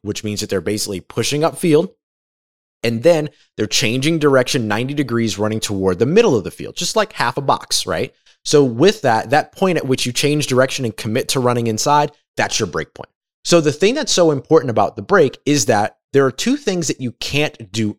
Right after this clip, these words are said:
early. The first of which, or really there's kind of three things, right? You can't change your stride,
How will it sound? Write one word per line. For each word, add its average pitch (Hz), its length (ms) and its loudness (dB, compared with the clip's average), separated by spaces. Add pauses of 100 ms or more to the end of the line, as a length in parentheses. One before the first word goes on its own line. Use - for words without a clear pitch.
early. 101 340 -4 (320)
The 131 80 0
first 226 340 2
of 156 100 -2
which, 139 360 2
or 156 60 4
really 165 320 4
there's 104 180 -4
kind 139 220 -2
of 85 140 -6
three 92 260 -6
things, - 300 -14
right? 101 240 -2 (160)
You 120 100 -4
can't 170 260 -2
change 170 260 0
your 185 80 0
stride, 92 420 0